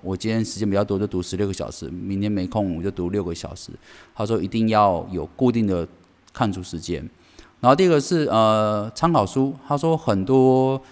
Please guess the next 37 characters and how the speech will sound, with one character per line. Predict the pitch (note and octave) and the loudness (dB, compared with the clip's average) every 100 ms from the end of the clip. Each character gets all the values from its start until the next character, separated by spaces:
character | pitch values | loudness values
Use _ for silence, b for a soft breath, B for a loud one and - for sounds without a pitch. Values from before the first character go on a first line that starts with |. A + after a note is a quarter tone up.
| B - | B -2
考 | A#2 G2 | 0 0
试 | - D#3+ | 0 0
的 | |
书 | A#2 C3 B2 | 0 0 0
非 | C3 | 2
常 | A#2+ G#2 | 2 2
多 | A#2 A2+ | 0 -2
种， | A2+ F2+ F2+ | -2 -4 -4
很 | F#2+ | -4
多 | A2+ | -4
出 | A#2 | -2
版 | B2+ F2+ | -2 -2
社 | B2+ G#2+ | -2 -2
出， | - G2+ A2+ | -4 -6 -2
但 | B2 | -2
他 | A#2+ | 0
说 | A#2+ A#2 | 0 -2
请 | - - A2 | -2 -2 0
你 | A#2+ F#2+ - - | 0 -2 -6 -4
到 | - A2+ G2 | 4 4 4
书 | - A2+ | -2 -4
局 | G2+ | -4
去 | - - | -8 2
挑 | A#2+ A2+ | 2 2
一 | |
本 | C3 - B2 - B B B - | -4 -6 -8 -14 B B B -6
你 | G2 | -2
觉 | A#2+ | 0
得 | A#2 | 0
顺 | G2+ - F#3+ A2+ | -2 0 4 4
眼 | F#2+ | 2
的 | E2 | -4
参 | E2+ G2+ | -6 -6
考 | G2 E2 | -6 -8
书 | F2 F#2+ | -10 -6
就 | G#2+ | -6
好， | F#2 - | -6 -10